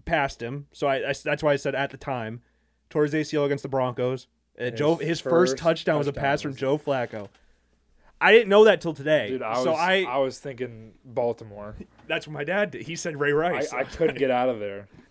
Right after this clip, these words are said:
Speaker 1: That was, that was the
Speaker 2: Now
Speaker 1: point.
Speaker 2: that
Speaker 1: That,
Speaker 2: he's
Speaker 1: 'cause I was like,
Speaker 2: <laughs>
Speaker 1: the other, the, the first two clues were like, "Okay, here's what we're
Speaker 2: I
Speaker 1: gonna
Speaker 2: couldn't
Speaker 1: do," and
Speaker 2: get
Speaker 1: then I
Speaker 2: out
Speaker 1: was
Speaker 2: of
Speaker 1: like,
Speaker 2: there.
Speaker 1: "I'm gonna throw a complete
Speaker 2: Shoot,
Speaker 1: curveball
Speaker 2: dude.
Speaker 1: and go Joe <laughs> Flacco."
Speaker 2: Yeah, that's good.
Speaker 1: No
Speaker 2: That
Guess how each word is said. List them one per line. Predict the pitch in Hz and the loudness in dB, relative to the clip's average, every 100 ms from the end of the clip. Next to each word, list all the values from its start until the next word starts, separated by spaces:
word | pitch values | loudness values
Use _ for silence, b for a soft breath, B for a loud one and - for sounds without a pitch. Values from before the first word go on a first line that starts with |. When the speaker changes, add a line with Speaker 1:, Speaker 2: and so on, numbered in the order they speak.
| b b - | b b -6
Speaker 1:
That | 120 | -4
was, | 120 | -4
that | 123 | -4
was | 127 117 | -4 -4
the | |
Speaker 2:
Now | 131 | -2
Speaker 1:
point. | 139 139 | 0 2
Speaker 2:
that | 151 | 2
Speaker 1:
That, | |
Speaker 2:
he's | 135 - - | -2 -10 0
Speaker 1:
'cause | 196 | 4
I | |
was | 185 180 | 6 6
like, | 185 175 - | 4 4 2
Speaker 2:
<laughs> | 190 | 2
Speaker 1:
the | 170 | 4
other, | 175 226 220 - | 8 10 10 8
the, | 165 190 110 | 2 0 -2
the | 156 165 160 | -8 -8 0
first | 214 247 - | 4 4 2
two | 240 220 | -6 -6
clues | - 214 226 233 | 2 4 4 0
were | 190 175 | 0 2
like, | 151 131 b b b - | 2 0 b b b -12
"Okay, | 123 160 | -4 -4
here's | 120 123 135 | -2 -4 -4
what | 147 139 | -2 -2
we're | |
Speaker 2:
I | 139 | -2
Speaker 1:
gonna | 139 | -2
Speaker 2:
couldn't | 127 170 | 2 2
Speaker 1:
do," | |
and | 156 | 4
Speaker 2:
get | 165 | 4
Speaker 1:
then | 175 | 6
I | |
Speaker 2:
out | |
Speaker 1:
was | 175 | 6
Speaker 2:
of | 175 | 6
Speaker 1:
like, | 147 | 4
Speaker 2:
there. | 151 | 4
Speaker 1:
"I'm | 175 | 4
gonna | 170 | 2
throw | 156 151 | 2 0
a | |
complete | 151 143 214 220 226 214 | 0 -2 4 6 8 8
Speaker 2:
Shoot, | |
Speaker 1:
curveball | 170 180 175 160 170 175 | 6 2 0 2 6 6
Speaker 2:
dude. | 156 170 | 4 0
Speaker 1:
and | 165 | -2
go | 170 151 151 127 | 0 0 -2 -8
Joe | 127 175 185 | -4 0 0
<laughs> | - | 2
Flacco." | 247 - 247 - 262 - 214 | 0 0 -2 -4 -4 -2 0
Speaker 2:
Yeah, | 135 151 | 2 4
that's | 156 175 | 2 2
good. | 127 127 180 143 | 0 4 4 2
Speaker 1:
No | 127 | -2
Speaker 2:
That | 117 | 0